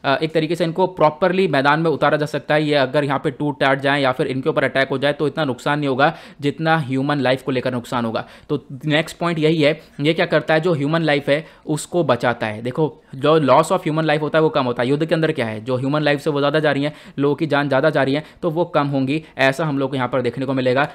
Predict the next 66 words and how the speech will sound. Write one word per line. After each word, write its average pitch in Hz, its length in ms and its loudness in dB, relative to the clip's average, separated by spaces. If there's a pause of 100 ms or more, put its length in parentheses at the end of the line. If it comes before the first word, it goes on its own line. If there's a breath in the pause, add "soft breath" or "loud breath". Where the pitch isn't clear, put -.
(140 loud breath)
तो 165 60 0
ये 165 100 2
कुछ 180 240 -2
फ़ायदे 135 340 0
होंगे 156 280 0
रोबोट्स 139 400 2
के, 156 80 0
अगर 143 140 2
हम 139 100 -2
लोग 147 140 -2
इसको 135 220 -4
युद्ध 135 220 -2
में 139 80 0
इस्तेमाल 135 300 0
करेंगे, 139 420 0
ये 139 120 -4
आप 127 160 0
लोग 131 120 -2
देख 123 160 -4
सकते - 240 -8
हो। 95 140 -8 (340 soft breath)
Now 202 160 4
क्वेश्चन 208 300 4
ये 202 80 4
है, 196 220 4 (220 loud breath)
ऑब्वियस 170 380 4
सी 220 80 0
बात 180 280 4
है, 190 220 2
जब 170 200 -2
कोई 190 240 2
पहलू 170 520 2
है 165 140 2
तो 165 160 2
उसका 165 200 0
कुछ 170 200 -6
फ़ायदे 131 280 2
तो 156 140 -2
होते 135 220 -2
हैं, 156 120 0
प्लस 165 200 -2
उसका 147 200 -4
नुकसान 131 380 -4
भी 151 80 -2
होता 143 180 -2
है, 139 140 -4 (240 loud breath)
हर 160 140 4
चीज़ 190 200 -2
का 196 80 4
ये 180 80 2
काम 175 180 0
होता 165 200 0
है। 160 160 0 (240 loud breath)
तो 208 100 2
इसके 196 300 0
नुकसान 175 400 0
क्या 123 140 -4
हैं? 110 280 -10
अब 160 140 -2
यहाँ 185 120 4
पे 202 80 0
हम 196 100 0
बात 175 220 4
करेंगे 180 260 0
कुछ 196 240 -2
आर्गुमेंट्स 160 580 0